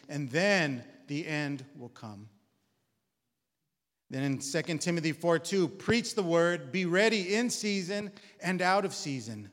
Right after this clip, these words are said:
Reprove, rebu-, rebuke, and exhort with complete patience and teaching." Amen. In other words,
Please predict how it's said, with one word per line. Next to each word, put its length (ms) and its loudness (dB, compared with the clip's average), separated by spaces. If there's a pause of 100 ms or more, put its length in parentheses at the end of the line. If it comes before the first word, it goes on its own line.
(480)
Reprove, 640 0
rebu-, 500 0
rebuke, 600 -2
and 120 -2
exhort 520 2 (260)
with 160 -6
complete 560 -4
patience 480 0
and 240 -8
teaching." 460 -12 (400)
Amen. 240 -8
In 160 -8
other 180 -4
words, 260 -8